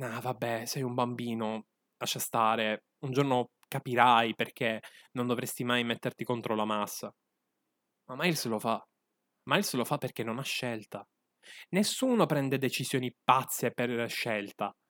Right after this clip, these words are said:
Lo fa perché un po' costretti. Costretti dalla situazione. Se sei una persona debole e devi salvare o tua madre o tuo padre, che cazzo fai?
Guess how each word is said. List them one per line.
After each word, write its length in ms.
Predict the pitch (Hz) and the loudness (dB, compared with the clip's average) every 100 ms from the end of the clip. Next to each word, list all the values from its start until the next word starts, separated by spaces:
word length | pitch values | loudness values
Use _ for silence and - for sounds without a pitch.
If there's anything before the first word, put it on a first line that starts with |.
| _ _ _ _ _ | _ _ _ _ _
Lo 120 | 175 | 0
fa 140 | 180 | 2
perché 320 | 226 202 - 196 | 0 0 -2 -4
un 180 | 185 180 | -2 0
po' 180 | 233 - | 0 -2
costretti. 880 | 170 - - 156 131 - - 98 - _ _ _ _ _ _ | -4 -4 0 0 -2 -6 -10 -10 -12 _ _ _ _ _ _
Costretti 540 | - 175 - 226 - | -6 -4 0 0 0
dalla 200 | 160 151 | 2 2
situazione. 580 | 147 - 135 - 151 127 | 2 -4 -6 0 0 0
Se 100 | - | -2
sei 200 | 156 254 | 0 2
una 160 | 254 190 | 4 2
persona 380 | 156 - 170 160 | 2 0 0 2
debole 360 | 170 151 127 | 2 2 2
e 20 | |
devi 180 | 127 135 | 2 0
salvare 520 | 135 143 147 165 131 - - - - - | 0 0 4 2 2 -4 -16 -20 -20 -2
o 160 | 165 180 | 2 2
tua 180 | 170 139 | 4 2
madre 300 | 143 165 139 | 4 4 4
o 100 | 127 | 2
tuo 160 | 120 | 0
padre, 600 | 113 110 104 104 101 107 _ _ _ | 0 0 0 -4 -6 -10 _ _ _
che 180 | - 180 | -4 -2
cazzo 400 | - 180 - 135 | 2 0 0 -6
fai? 300 | 113 98 - | -6 -8 -10